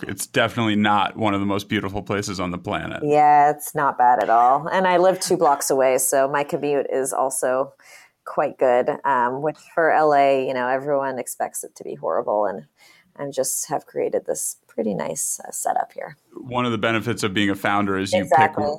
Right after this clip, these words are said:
Speaker 1: wh-, where the <laughs> business is set up.
Speaker 2: Exactly.
Speaker 1: Uh, um, and what is next for Parachute? What does the company look like? I know you're always thinking in, in sort of three-month or six-month chunks, but what is the co-, what do you want the company to look like in five years?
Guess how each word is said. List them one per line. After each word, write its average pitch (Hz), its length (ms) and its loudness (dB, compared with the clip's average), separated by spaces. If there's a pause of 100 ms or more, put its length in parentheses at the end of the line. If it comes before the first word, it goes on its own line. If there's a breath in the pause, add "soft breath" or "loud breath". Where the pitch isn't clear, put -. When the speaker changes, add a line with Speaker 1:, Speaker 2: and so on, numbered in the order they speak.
Speaker 1:
wh-, - 20 -14
where 107 280 0
the 107 100 -2
<laughs> 107 100 -2
business - 480 0
is 95 300 -2
set - 320 0
up. 92 260 -2 (160)
Speaker 2:
Exactly. 160 960 -2 (100)
Speaker 1:
Uh, - 40 -16 (240)
um, 113 460 2
and 120 320 0
what 147 260 2
is 123 280 0
next 117 300 0
for 117 120 -4
Parachute? 110 680 -2
What 113 200 0
does 110 160 -4
the 117 80 -4
company 113 340 -2
look 104 180 -4
like? 101 320 -2 (300 soft breath)
I 127 140 -2
know 131 180 4
you're 123 240 4
always 113 220 2
thinking 107 420 -2
in, 101 260 -2
in 101 220 -4
sort 104 160 -6
of 98 100 -6
three-month 104 600 -2
or 104 100 -4
six-month 101 640 -2
chunks, 104 440 -2
but 104 340 0 (280 soft breath)
what 120 180 0
is 117 120 0
the 117 80 0
co-, 113 140 -4
what 117 200 0
do 131 60 0
you 131 100 4
want 110 320 2
the 113 60 -4
company 98 340 -2
to 98 60 0
look 95 160 -6
like 98 240 -2
in 98 80 -6
five 98 340 -2
years? 98 560 -2